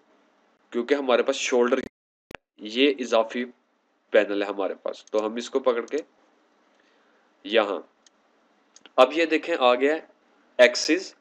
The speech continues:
x, ठीक है, और ये वाई,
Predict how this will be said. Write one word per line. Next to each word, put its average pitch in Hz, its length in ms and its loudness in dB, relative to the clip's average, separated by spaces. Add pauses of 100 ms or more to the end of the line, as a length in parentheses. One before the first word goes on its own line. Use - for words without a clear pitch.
(380)
x, - 420 2 (2500)
ठीक 127 260 -2
है, 180 120 -2 (1300)
और 123 220 6
ये 131 240 2 (240)
वाई, 101 240 4